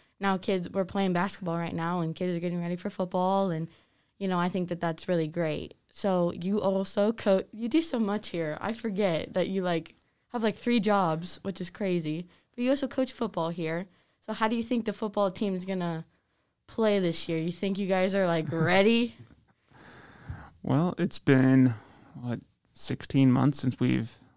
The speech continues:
Speaker 2: last competed. So I think certainly within, uh, the whole conference and in a lot of area teams, there's a lot of question marks out there as far as what the,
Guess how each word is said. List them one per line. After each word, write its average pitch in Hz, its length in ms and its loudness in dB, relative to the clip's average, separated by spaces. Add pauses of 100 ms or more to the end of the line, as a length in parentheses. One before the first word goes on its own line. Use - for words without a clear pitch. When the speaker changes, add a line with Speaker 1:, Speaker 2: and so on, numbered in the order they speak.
(100)
Speaker 2:
last 120 460 -2
competed. 131 540 2
So - 140 0
I 131 80 2
think 131 300 2 (480)
certainly 127 720 4
within, 117 560 2
uh, 117 160 -2
the 117 100 -4
whole 117 160 -2
conference 120 560 -2
and 110 100 -4
in 110 160 -4
a 110 80 -8
lot 120 220 0
of 120 80 0
area 117 260 0
teams, 117 260 0
there's 113 120 0
a 110 60 -2
lot 113 200 -2
of 113 80 -2
question 123 400 -2
marks 120 300 2
out 123 160 0
there 120 220 -2
as 117 100 -2
far 117 240 -2
as 110 220 -4 (460)
what 120 320 0
the, 123 360 -2